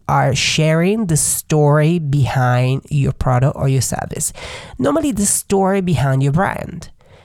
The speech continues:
This is how people can relate to you, relate to your values, relate to your story,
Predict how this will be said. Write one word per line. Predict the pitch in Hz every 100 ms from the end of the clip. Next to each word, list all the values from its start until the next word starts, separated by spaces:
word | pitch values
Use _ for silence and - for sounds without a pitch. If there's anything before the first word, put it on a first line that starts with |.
| _ _ _ -
This | 196 220
is | 208
how | - 165 175
people | - 185 180 - 185 180 -
can | - 151 147 143 - _
relate | - 139 139 139 135
to | -
you, | 131 127 127 196 254 _ -
relate | 131 135 131 131
to | 131
your | 123 120
values, | 131 120 120 123 147 202 - 294 -
relate | 135 131 135 -
to | -
your | 135 127 127
story, | 120 - - 139 131 131 143 175